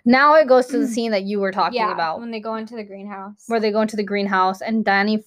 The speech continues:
Speaker 1: finally, finally tells Jamie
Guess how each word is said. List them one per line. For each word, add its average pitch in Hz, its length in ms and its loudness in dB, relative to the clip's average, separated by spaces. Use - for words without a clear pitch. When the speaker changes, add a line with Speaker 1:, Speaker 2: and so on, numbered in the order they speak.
Speaker 1:
finally, 277 800 4
finally 247 920 2
tells 196 400 2
Jamie 165 600 -8